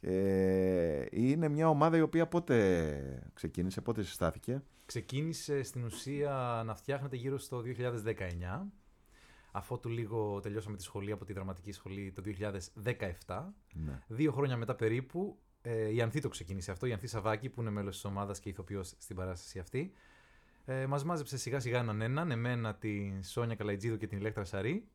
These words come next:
Speaker 2: και μας είπε ότι, «Παιδιά, έχω αυτή την ιδέα. Μήπως θέλετε να ξεκινήσουμε δειλά-δειλά να κάνουμε κάποια πραγματάκια πέρα από τα υπόλοιπα που είχαμε ως, ε, επαγγελματίες πια ηθοποιοί». Και έτσι ξεκινήσαμε.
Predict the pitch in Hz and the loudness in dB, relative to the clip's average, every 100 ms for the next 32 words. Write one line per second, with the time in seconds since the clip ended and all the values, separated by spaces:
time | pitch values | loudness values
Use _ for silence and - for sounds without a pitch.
0 | _ _ _ _ _ _ - 190 190 190 | _ _ _ _ _ _ -2 0 2 0
1 | 190 190 247 220 240 233 - 214 208 202 | 0 0 -2 -6 -4 -6 -6 -4 -4 -2
2 | 226 220 220 196 269 220 196 220 190 180 | -2 0 -2 -4 -6 -6 -8 -4 -2 0
3 | 175 123 87 107 - 143 - 160 151 143 | 0 2 0 -2 -2 -4 0 2 2 0
4 | 131 - 113 143 - 127 120 135 127 131 | -4 -6 -4 -4 -2 -4 -2 -2 0 0
5 | 131 123 - 123 123 131 127 131 127 135 | -2 -2 -4 -8 -4 -2 -2 -4 -2 0
6 | 127 135 147 147 - 247 143 123 120 101 | 0 0 -2 -2 0 0 2 2 2 0
7 | 98 95 107 98 98 98 - 98 92 90 | 0 -2 -4 -2 -4 -6 -4 -4 -4 -8
8 | - - - 120 113 107 107 104 113 90 | -20 -20 -10 -4 -2 0 -2 -2 -2 -2
9 | - 98 90 95 101 107 190 - - - | -2 -4 -4 -6 -4 -4 -6 -10 -20 -20
10 | - - - - - 220 247 262 - 226 | -20 -20 -20 -10 2 4 4 0 -8 -4
11 | 226 202 131 107 104 | -2 2 2 2 0